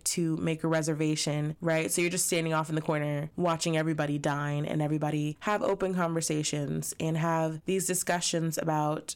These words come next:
certain things. And it's like, "Well, I have something valuable to offer and I have something valuable to say if I could just get in the door."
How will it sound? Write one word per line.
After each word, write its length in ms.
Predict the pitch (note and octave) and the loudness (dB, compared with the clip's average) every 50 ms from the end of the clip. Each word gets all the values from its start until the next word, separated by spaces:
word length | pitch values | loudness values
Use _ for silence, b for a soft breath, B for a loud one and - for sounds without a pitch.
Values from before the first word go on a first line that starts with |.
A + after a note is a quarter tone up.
| - - | -8 -6
certain 360 | - - - F3+ - E3+ E3+ | -2 -2 0 0 0 0 0
things. 320 | D#3 E3 E3 F3 F#3 F#3 E3 | 0 -2 -2 -2 -2 0 0
And 100 | E3+ E3+ | -2 -2
it's 120 | E3+ - | -2 -2
like, 140 | E3+ E3+ - | -4 -2 -2
"Well, 140 | F#3 F3 - - | -2 -2 0 0
I 220 | - F3 F3+ F#3+ | 0 0 0 0
have 380 | F3 F3 F3+ F3 E3 E3+ - - _ - | 0 0 0 0 -2 -4 -8 -14 _ -4
something 420 | - - G3 F3+ G3+ F#3+ F3 E3+ | -2 -2 -2 0 0 0 2 2
valuable 440 | D3+ D#3 D#3 F3 G3 G#3 F3 E3 D#3+ | 2 2 2 2 0 0 0 0 0
to 120 | D#3+ - - | 0 0 0
offer 500 | D#3+ D3 C#3+ C#3 - D3 C#3+ C#3+ D3 - | 0 0 0 -2 -2 -2 -2 -2 -2 0
and 140 | - F#3 F3+ | 0 0 2
I 160 | - - F3 | 2 2 2
have 120 | F3+ F#3+ F#3 | 0 0 -2
something 260 | G3 F#3 F3 E3+ E3 | -2 0 0 0 0
valuable 360 | D#3 D#3+ D#3+ E3 D#3+ D#3+ E3 | 2 0 0 0 -2 -2 -2
to 100 | - E3 | -2 -2
say 200 | D3+ - F3+ F3+ | -2 0 0 0
if 100 | F3 F3 | 0 0
I 100 | F3 E3 | -2 -2
could 100 | D#3 E3+ | -2 -2
just 240 | E3+ E3+ D#3 D3 C3+ | -2 -2 -2 -2 0
get 140 | - E3 E3+ | 0 0 2
in 100 | F3+ F3+ | 2 0
the 100 | E3 D#3 | 0 0
door." 520 | D3 D3 D#3 F#3 F3 - - - - - | 0 0 0 0 0 -2 -2 -6 -8 -8